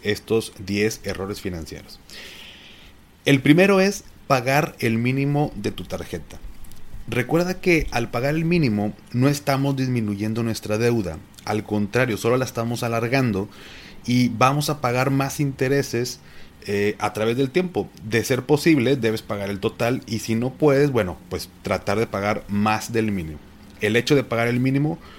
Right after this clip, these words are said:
hace solo que mantengas la misma deuda. Antes de gastar con tu tarjeta de crédito, determina si tienes capacidad de pago. Si no, es muy probable que te metas en un problema serio,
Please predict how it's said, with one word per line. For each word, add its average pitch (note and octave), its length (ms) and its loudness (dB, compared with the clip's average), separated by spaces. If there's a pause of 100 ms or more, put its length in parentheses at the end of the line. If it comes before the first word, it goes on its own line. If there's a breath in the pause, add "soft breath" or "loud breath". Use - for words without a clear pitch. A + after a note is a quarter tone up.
(300 loud breath)
hace B2 280 2
solo B2 280 2
que B2 80 0
mantengas A2 680 -2
la G2 220 -2
misma G#2 460 0 (100)
deuda. G2+ 420 0 (840 loud breath)
Antes C3+ 300 2
de C3+ 80 6
gastar C3 400 2
con B2+ 100 -2
tu A2+ 80 -8
tarjeta A2+ 320 -2
de B2 80 0
crédito, C#3 340 2
determina A2+ 460 2
si A2+ 80 -4
tienes A2 400 -2
capacidad G2+ 720 -4
de G2+ 200 -2
pago. F#2 400 -4 (100)
Si - 180 0
no, A#2 360 2
es A2 160 2
muy A#2 220 2
probable A#2 720 0 (140)
que G2+ 80 -4
te F#2 160 -6
metas G2 400 -6
en G2 160 -6
un G2 80 -4
problema G2 320 -4
serio, A#2+ 340 0